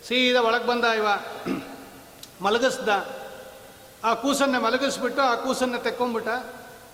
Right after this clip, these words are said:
ಸರಿ, ಬಂದ್ಬಿಟ್ಟಿಯಾನೆ ಸೀದಾ. ತಥೋ ಬಾಲಧ್ವನಿಂ ಶ್ರುತ್ವ, ಇಲ್ಲಿ ಬಂದ ಮೇಲೆ ಆ ಕೂಸು ಅಳಕ್ ಶುರು ಮಾಡ್ತು. ನೋಡಿ, ಆ ಹೆಣ್ಣು ಕೂಸು ಮತ್ತೆ ಎಲ್ಲ ಪೂರ್ವವದ್ ಆವೃತ, ಬೇಡಿ ಎಲ್ಲ ಹಂಗೆ ಹಾಕ್ಕೊಂಡ್ಬಿಡ್ತು.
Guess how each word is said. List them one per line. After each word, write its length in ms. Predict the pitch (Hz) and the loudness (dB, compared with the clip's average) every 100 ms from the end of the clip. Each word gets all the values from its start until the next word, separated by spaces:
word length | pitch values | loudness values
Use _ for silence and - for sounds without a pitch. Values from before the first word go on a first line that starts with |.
| - - | -18 -2
ಸರಿ, 260 | 233 226 185 - - | 0 2 -2 -6 -8
ಬಂದ್ಬಿಟ್ಟಿಯಾನೆ 540 | 202 233 226 208 190 180 | -6 -4 -4 -2 -2 -2
ಸೀದಾ. 640 | 214 208 208 226 220 - | -2 0 2 2 0 -2
ತಥೋ 340 | 214 233 233 233 | -2 4 4 6
ಬಾಲಧ್ವನಿಂ 760 | 233 233 240 233 233 233 233 | 4 4 2 0 -2 0 -2
ಶ್ರುತ್ವ, 320 | 233 233 240 240 233 233 - - - - | -2 -2 2 4 4 2 -4 -10 -10 -2
ಇಲ್ಲಿ 160 | 247 | 0
ಬಂದ 260 | 214 226 277 | 2 2 2
ಮೇಲೆ 280 | 302 269 285 | 4 4 4
ಆ 140 | 254 | 2
ಕೂಸು 380 | 233 254 277 277 | 2 0 2 4
ಅಳಕ್ 240 | 220 247 269 | 2 0 0
ಶುರು 180 | 240 | 2
ಮಾಡ್ತು. 340 | 226 202 165 - - - - - - - - - - - - | 2 0 -2 -10 -12 -14 -16 -16 -18 -20 -20 -20 -20 -14 -4
ನೋಡಿ, 140 | 190 | 2
ಆ 60 | 185 | 2
ಹೆಣ್ಣು 280 | 170 269 277 | 4 2 2
ಕೂಸು 240 | 262 220 | 0 2
ಮತ್ತೆ 340 | 214 247 277 254 | 0 0 2 4
ಎಲ್ಲ 140 | 247 | 4
ಪೂರ್ವವದ್ 480 | 247 240 262 247 233 | 2 2 4 4 2
ಆವೃತ, 300 | 226 226 226 196 190 - - - | 2 2 2 0 0 -4 -10 -2
ಬೇಡಿ 260 | 208 247 262 | 2 4 2
ಎಲ್ಲ 320 | 240 240 247 | 2 2 2
ಹಂಗೆ 300 | 220 233 247 | 2 0 2
ಹಾಕ್ಕೊಂಡ್ಬಿಡ್ತು. 800 | 233 233 247 240 220 202 - | 0 0 0 0 -2 -4 -8